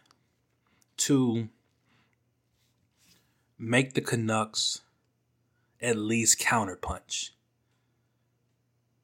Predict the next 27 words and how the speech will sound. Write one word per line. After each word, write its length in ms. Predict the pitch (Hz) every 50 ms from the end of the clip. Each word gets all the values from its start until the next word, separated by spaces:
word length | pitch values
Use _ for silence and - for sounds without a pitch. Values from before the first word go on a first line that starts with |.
| _ -
At 200 | 131 123 113 95
least 840 | 98 107 110 123 143 160 160 160 151 - - - - - - - - _ _ _ _ _ _ _
make 440 | - 107 110 120 127 131 131 - -
them 220 | 139 127 120 113
fight 460 | 110 - - - 120 117 117 113 - - - _
back. 480 | - 104 98 87 - - _ - - - _ _ _ _ -
Like, 180 | 120 113 -
at 100 | 120 110
least, 580 | 107 117 139 165 185 185 - - - - - - _ _ _ _ _ _ _ _ _ _ _ _ _ _ _ _ _ _ _ _ _ _ _ _ _ _ _ _ _ _ _ _ _ _ _ _ _ _ _ _ _ -
at 140 | 131 120 113
least 440 | 120 147 175 185 180 - - -
make, 300 | 120 120 135 143 143 - 127
let's, 320 | 151 156 156 151 - -
like, 280 | 151 151 143 127 - 113
make 340 | 113 120 135 175 208 - -
them 240 | - 147 117 95
fight. 480 | - - - - 117 156 233 226 - -
You 140 | 143 160 196
gotta, 300 | 240 226 185 143 120 - -
you, 160 | 139 156 - - - -
you 120 | 180 214
can't 460 | 220 - - 240 277 277 196 147 110
give 240 | - - 202 285 277
it 140 | 190 143 -
to 160 | - 131 127
'em. 100 | 120 117
Just 280 | 127 127 - - -